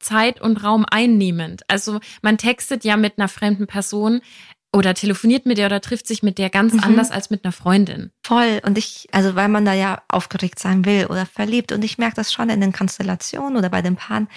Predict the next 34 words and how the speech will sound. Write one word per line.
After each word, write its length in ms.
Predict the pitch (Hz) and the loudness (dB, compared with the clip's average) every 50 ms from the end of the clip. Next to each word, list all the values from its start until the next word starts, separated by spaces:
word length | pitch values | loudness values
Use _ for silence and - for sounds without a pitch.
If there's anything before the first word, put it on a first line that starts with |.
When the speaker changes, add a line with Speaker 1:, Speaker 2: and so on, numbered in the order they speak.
| - - - _ _ - | -20 -20 -20 _ _ -10
Speaker 2:
die 80 | 190 190 | -8 -8
ich 120 | 185 - | -8 -4
begleite, 580 | - 185 180 196 185 185 185 190 202 - 220 220 - - _ _ _ _ _ _ - | -4 -4 -2 0 0 0 0 -2 -4 -4 -8 -10 -10 -12 _ _ _ _ _ _ -8
wenn 260 | - 185 202 202 202 | 0 2 4 4 4
dann 300 | 196 196 190 190 190 - _ _ _ _ | 4 4 2 2 0 -2 _ _ _ _
dieser 280 | - - - 196 - - | -8 -2 0 0 2 2
offene 260 | 233 - - 262 233 | 0 -2 0 -2 -2
Teil 380 | - - - - - 208 175 - _ _ _ _ _ _ - | -2 -2 -2 -2 -2 -2 -4 -8 _ _ _ _ _ _ 0
sehr 180 | 185 220 240 311 | 2 4 4 2
viel 200 | - - 294 254 | 2 2 0 0
Raum 260 | 214 196 190 202 202 | 2 2 2 2 2
bekommt 540 | 190 170 - - - 170 175 175 175 _ - - | 2 0 -2 -6 -6 -4 -4 -4 -6 _ -8 0
und 100 | 196 196 | 4 6
man 100 | 190 175 | 6 6
Speaker 1:
Ja. 40 | 175 | 6
Speaker 2:
zum 120 | - 196 | 4 2
Beispiel 180 | 196 - - 185 | 0 0 2 2
im 80 | 180 175 | 2 2
Urlaub 340 | - 240 269 269 220 - - | 2 2 0 0 0 -2 -4
ist 100 | 226 - | -6 -4
und 120 | 214 202 | -4 -2
gleichzeitig 540 | - 220 247 269 269 - 226 - 226 - - | -2 0 -2 -2 -4 -6 -6 -6 -6 -6 -6
wird 300 | 214 - - - - - | -8 -10 -10 -12 -4 -2
mit 160 | 202 190 - | -2 0 2
jemandem 260 | 196 190 190 185 - | 2 2 2 2 2
anderen 300 | - 220 254 269 254 240 | 2 0 0 0 0 -2
gechattet, 520 | 208 226 - - - 233 233 - 269 - - _ _ - - - - _ - | -2 -2 -4 -2 -4 -4 -4 -4 -10 -10 -12 _ _ -20 -20 -20 -20 _ -6
das 160 | - - - | -4 -4 -2
kann 240 | - - 226 233 233 | -2 0 2 2 2
die 160 | 208 - - _ - | 2 0 -4 _ 0
andere 280 | 196 208 233 240 269 | 2 2 2 2 -2
Person 380 | 269 - 254 220 214 233 240 233 | -2 -2 -2 0 0 0 0 0
schon 220 | - - 226 233 | -2 -4 -6 -4
auch 220 | - 208 - - | -4 -6 -6 -8